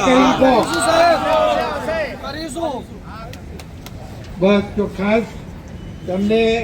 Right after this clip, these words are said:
અને બીજું, આ રોડ બનતો હોય તો વચ્ચે કંઈક દબાણ બબાણ આવે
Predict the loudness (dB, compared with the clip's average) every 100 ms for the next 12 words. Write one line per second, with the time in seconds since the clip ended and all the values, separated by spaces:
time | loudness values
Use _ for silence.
0 | -6 -12 -12 -14 -14 -14 -14 -14 -14 -14
1 | -14 -12 -12 -12 -12 -12 -12 -12 -8 -6
2 | -4 -4 -4 -4 -4 -2 -4 -4 2 4
3 | 4 2 0 -2 0 4 6 6 4 2
4 | -4 -8 -12 -12 -12 -12 -12 -10 -10 -10
5 | -6 -4 0 0 0 -2 -2 -2 -2 -2
6 | 0 -2 -2 -4 -2 -2 -2 -2 -2